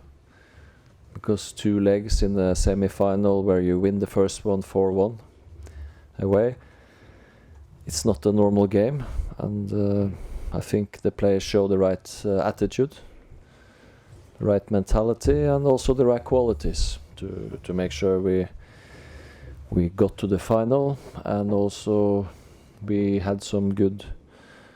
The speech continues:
training, good match practice, and looking to, to continue the run we're at and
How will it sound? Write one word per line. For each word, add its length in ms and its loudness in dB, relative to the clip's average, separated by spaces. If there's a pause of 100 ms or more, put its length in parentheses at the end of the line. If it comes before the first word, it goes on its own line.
(220)
training, 320 0 (840)
good 180 -2
match 240 -2
practice, 520 -4 (960)
and 320 0
looking 300 0
to, 580 2
to 400 0
continue 560 0
the 160 2
run 380 0
we're 180 2
at 320 -4
and 380 -2